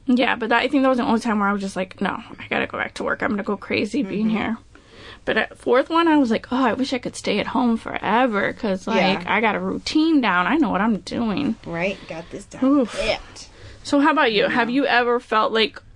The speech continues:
Speaker 1: overwhelmed and you feel like you're not, like, pre, pre-baby, pre-kid stage? Do you feel like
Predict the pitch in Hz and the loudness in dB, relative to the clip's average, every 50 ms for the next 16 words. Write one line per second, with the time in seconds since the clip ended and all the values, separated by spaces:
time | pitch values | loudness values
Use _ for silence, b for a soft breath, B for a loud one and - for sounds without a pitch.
0 | - - - - 226 220 220 233 233 208 208 190 196 180 180 190 196 202 214 196 | -20 -6 0 2 2 4 4 4 2 2 2 2 2 2 2 2 2 2 2 0
1 | 208 202 208 208 214 - - 190 202 202 202 202 196 185 - - - - - - | 0 2 2 0 0 0 0 0 2 2 2 2 0 -2 -4 -10 -18 -18 -18 -20
2 | _ - - - - - _ _ - - - - - - - _ _ - 226 247 | _ -20 -20 -20 -20 -20 _ _ -20 -20 -20 -20 -20 -20 -20 _ _ -4 0 2
3 | 233 240 240 240 208 - - 104 107 104 - - - - - - - - - - | 4 4 4 2 2 0 0 0 -2 -2 -2 -6 -16 -20 -20 -18 -18 -6 -2 0
4 | 226 226 214 - 214 196 196 208 214 233 240 B B B - - - - - - | 0 0 2 0 0 0 0 0 0 -2 -2 B B B -20 -20 -20 -20 -20 -20
5 | - - 247 233 226 - 214 196 196 202 208 214 214 208 - - 233 208 208 - | -8 -4 -2 -2 0 0 0 0 2 0 0 -2 -4 -4 -2 -2 -2 -2 -2 -4
6 | - - - - - 214 208 220 - - - 220 202 202 208 214 220 233 - - | -8 -12 -6 -2 -2 -2 -2 -4 -4 -2 0 0 2 2 2 0 -2 -4 -6 -4
7 | 208 208 220 - 220 214 196 190 190 180 185 - - - - | -4 -4 -2 -2 0 0 2 2 2 0 0 -2 -8 -16 -20